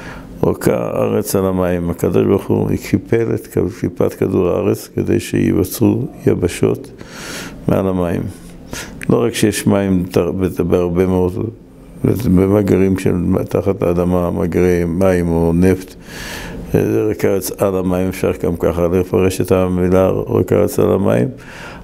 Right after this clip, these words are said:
אבל נדמה יותר שהדבר המיוחד הזה, כ-, כמו שדוקטור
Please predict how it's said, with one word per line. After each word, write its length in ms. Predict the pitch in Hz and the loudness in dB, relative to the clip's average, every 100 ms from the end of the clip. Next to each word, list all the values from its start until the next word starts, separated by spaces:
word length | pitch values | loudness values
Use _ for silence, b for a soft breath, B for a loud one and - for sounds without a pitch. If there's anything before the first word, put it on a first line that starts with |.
| - | -4
אבל 260 | 110 107 110 | 0 0 0
נדמה 440 | 107 107 104 117 | 2 2 2 2
יותר 400 | 117 113 117 101 | 2 2 0 0
שהדבר 1800 | - 107 95 90 82 92 92 90 90 - 87 85 73 78 87 92 95 104 98 | 0 0 2 0 0 2 2 2 -2 -2 -2 0 2 4 6 6 6 4 2
המיוחד 420 | 95 - 113 95 | 2 4 2 4
הזה, 220 | 90 90 | 4 2
כ-, 340 | 90 107 92 - | 0 -2 -2 0
כמו 240 | 92 95 | 2 4
שדוקטור 1120 | 95 92 87 85 85 98 - - 101 90 - | 4 2 4 2 0 -2 0 0 0 0 0